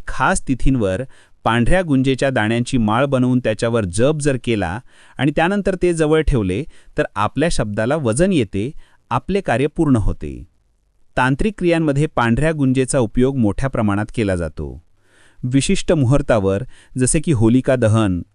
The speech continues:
ग्रहण किंवा विशिष्ट पुष्य नक्षत्रावर, पांढऱ्या गुंजेचे एक किंवा अधिक दाणे घेऊन त्यांना अभिमंत्रित केले जातात आणि त्यानंतर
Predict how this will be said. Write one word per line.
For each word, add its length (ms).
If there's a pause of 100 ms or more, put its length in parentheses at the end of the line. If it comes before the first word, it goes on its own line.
(120)
ग्रहण 420 (320)
किंवा 180
विशिष्ट 380
पुष्य 400
नक्षत्रावर, 760 (500)
पांढऱ्या 380
गुंजेचे 480 (100)
एक 240
किंवा 180 (160)
अधिक 340
दाणे 260
घेऊन 360
त्यांना 240 (100)
अभिमंत्रित 600
केले 180
जातात 380 (460)
आणि 220
त्यानंतर 580